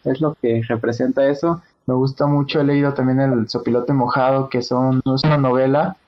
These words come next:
y tiene muchas historias buenísimas. Y entre, entre otros libros que ahorita no recuerdo bien, bien en su nombre,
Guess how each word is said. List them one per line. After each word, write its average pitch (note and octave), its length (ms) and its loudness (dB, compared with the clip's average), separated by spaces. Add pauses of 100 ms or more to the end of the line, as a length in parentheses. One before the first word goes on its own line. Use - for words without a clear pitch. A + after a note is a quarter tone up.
(180)
y A#2 160 0
tiene B2+ 260 0
muchas C3 640 0
historias A#2+ 520 0
buenísimas. A#2+ 720 0 (280)
Y A2+ 380 0
entre, A#2+ 260 0
entre C3+ 240 0
otros E3 300 0
libros D#3+ 360 0
que A2 320 0
ahorita A2+ 320 0
no C3+ 120 2
recuerdo C3 400 2
bien, C3 200 4
bien C3+ 200 4
en C3+ 100 2
su D3+ 100 0
nombre, C#3+ 420 2